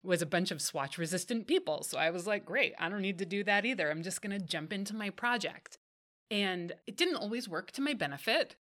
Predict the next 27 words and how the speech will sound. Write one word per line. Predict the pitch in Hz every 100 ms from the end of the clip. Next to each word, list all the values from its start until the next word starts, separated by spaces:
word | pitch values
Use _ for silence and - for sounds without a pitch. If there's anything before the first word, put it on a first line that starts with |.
| _ -
There | 202
were | 196
definitely | 160 170 185 185 269
times | - 180 190
where | 196
I | 180
knit | 170 185 -
things | 208 208 214
and | 165
was | 160 156
like, | 131 151
"What | 180 180 190 220 349
the | 160
hell | 139 - 240 277
have | 240 170
I | 160
done?" | 156 233
<laughs> | - 359 208 269 320 - 494 - 453
You | 269 277 285
know, | 269 - 262 285
like, | 262 240
"Why | 175 151 151
is | 165 190
it | 277
shaped | - - 381 359
like | 233 196 170
this? | - 156 156 - -